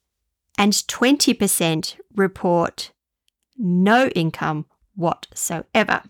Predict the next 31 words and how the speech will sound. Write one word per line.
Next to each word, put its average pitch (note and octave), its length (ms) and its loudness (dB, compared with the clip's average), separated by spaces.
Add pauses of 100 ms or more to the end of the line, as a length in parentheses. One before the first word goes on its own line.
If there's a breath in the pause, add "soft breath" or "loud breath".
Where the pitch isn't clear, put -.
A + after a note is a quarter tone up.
(480 soft breath)
But D4 260 2 (160)
there's C4+ 180 2
always B3+ 320 4
the - 140 0
outliers, G3+ 640 2 (140)
and G#3+ 180 2
so G3 340 2 (100)
one A3 500 2
thousand G3 840 0
self-published B3+ 840 -2
authors F3 520 -2 (160)
made E3+ 440 0 (360 loud breath)
one C#4 260 4
hundred F#3 500 2
thousand E3 680 -2
U A3+ 260 4
S A3 160 0
dollars D#3 480 -2 (520 soft breath)
last F#3+ 420 2
year D3+ 320 0 (100)
from D3+ 340 -4
book - 240 -2
sales. - 520 -4 (920 soft breath)
I A#3+ 160 4
would B3+ 140 2
like G3 180 2
to - 80 -6
be F3+ 380 0 (100)
one E3 160 2
of D#3 120 -2
those D#3+ 280 -4